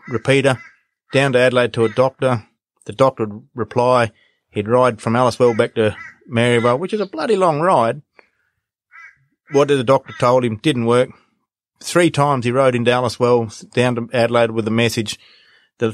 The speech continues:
the fourth time or third, fourth time, the doctor said, "Bring him south." So when he got home, he said to his follower, he said, "Mate, grab the, grab the, um, um, buggy horses. We gotta, we gotta go to Adelaide with this kid."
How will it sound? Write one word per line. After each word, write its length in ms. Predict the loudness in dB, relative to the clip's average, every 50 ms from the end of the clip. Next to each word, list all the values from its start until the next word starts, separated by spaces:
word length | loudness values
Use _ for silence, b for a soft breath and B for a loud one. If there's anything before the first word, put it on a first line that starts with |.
| -6 _ -8
the 80 | -8 -8
fourth 800 | -8 -10 -20 -20 -20 -20 -20 -20 -12 -2 0 2 4 2 2 0
time 280 | -2 0 0 0 0 -2
or 40 | -2
third, 320 | 0 2 2 2 2 0
fourth 240 | -2 -4 -4 -2 -2
time, 300 | -2 0 0 0 -2 -4 b b b b b -4
the 80 | -4 0
doctor 380 | 2 2 0 0 0 -4 -6
said, 280 | -2 0 0 0 -2 -6 _ _ _ _ -10 -2
"Bring 180 | 0 0 2 2
him 100 | 0 0
south." 400 | 0 0 0 2 2 0 -2 -6 _ _ _ _ _ _ -10
So 160 | -6 -6 -2
when 140 | 0 0 0
he 80 | 2 2
got 200 | 2 0 0 0
home, 420 | 0 0 2 2 2 0 -2 -6 _ _ _ -6 -6 -6 -6 -6 -8 -4
he 120 | -4 -2
said 220 | 0 0 -2 -2 0
to 40 | 0
his 260 | 0 0 0 -2 -6
follower, 300 | -6 -4 -4 -2 0 0
he 100 | -2 -2
said, 200 | -2 -4 -6 -4
"Mate, 240 | -2 -4 -4 -4 -6 _ _
grab 240 | -2 0 0 2 2
the, 160 | 0 -2 -2 _ _ _ _ _ _ _
grab 240 | 0 0 0 0 0
the, 300 | 0 0 0 2 2 2
um, 720 | 2 2 2 2 2 0 0 -2 -4 -4 -6 -8 -12 -18 _ _ _ -18 -18 -18 _ _ -6
um, 800 | -2 -2 -2 -2 -4 -6 -8 -8 -10 -14 -16 -20 -20 -20 _ _ _ _ _ _
buggy 280 | -2 -2 0 2 2
horses. 480 | 2 2 2 2 0 0 0 -4 -6 -6 _ _ _ -6
We 120 | -6 -4
gotta, 240 | -2 0 -2 -2 -2 -4
we 180 | -4 -4 -2
gotta 180 | 0 2 2 2
go 120 | 2 2
to 60 | 2
Adelaide 340 | 2 0 2 0 0 0 0
with 140 | -2 -6 -8
this 200 | -8 -10 -12 -4
kid." 300 | -2 -2 -2 -2 -4 b